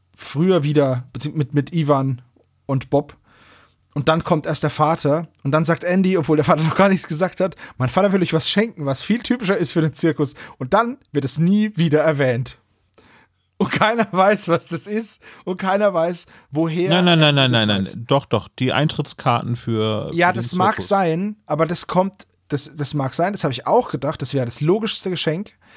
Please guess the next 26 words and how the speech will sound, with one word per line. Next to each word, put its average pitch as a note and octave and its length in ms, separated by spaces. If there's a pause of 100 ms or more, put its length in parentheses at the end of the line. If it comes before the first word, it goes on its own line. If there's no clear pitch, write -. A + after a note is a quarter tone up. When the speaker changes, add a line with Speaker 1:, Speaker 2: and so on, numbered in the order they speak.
(180)
Speaker 1:
aber D#3 140
das E3 140
ist G3 160
nicht - 320
typisch G#3+ 420
für F#3 140
einen E3+ 180
Zirkus. - 720 (580)
Wenn F3 200
ich G3+ 100
sage, G3+ 460 (200)
"Ich - 120
schenk - 260
dir A#3 100
jetzt G#3+ 220
mal F#3+ 140
was, F3+ 340 (440)
das C#3 140
ist - 360 (480)
typisch A3+ 520
für D#3+ 220
Hollywood, D3+ 560 (400)
eine A#2+ 220
Eintrittskarte F#3+ 520
fürs D3 160
Kino." G#2+ 380